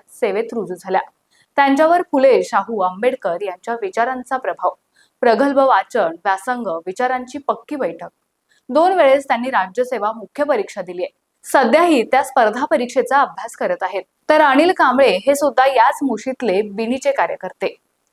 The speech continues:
उपक्रमशील आदर्श शिक्षक, अनेक पुरस्कार प्राप्त राष्ट्रीय लघु चित्रपटांचे पारितोषिक विजेते, शासनाच्या वेगवेगळ्या स्पर्धेत सन्मान मिळवलेले शिक्षक,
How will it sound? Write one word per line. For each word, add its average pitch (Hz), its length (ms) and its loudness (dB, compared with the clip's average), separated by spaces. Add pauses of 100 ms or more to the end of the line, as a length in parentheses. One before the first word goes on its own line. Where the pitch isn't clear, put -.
(240)
उपक्रमशील 269 680 2
आदर्श 220 540 2
शिक्षक, 233 460 -2 (240)
अनेक 330 280 2
पुरस्कार 311 440 2
प्राप्त 330 340 0
राष्ट्रीय 277 540 2
लघु 247 320 0
चित्रपटांचे 262 680 -2
पारितोषिक 202 640 -2
विजेते, 185 320 -8 (220)
शासनाच्या 226 640 0
वेगवेगळ्या 240 520 2
स्पर्धेत 247 480 -2
सन्मान 247 400 0
मिळवलेले 202 500 -2
शिक्षक, - 380 -6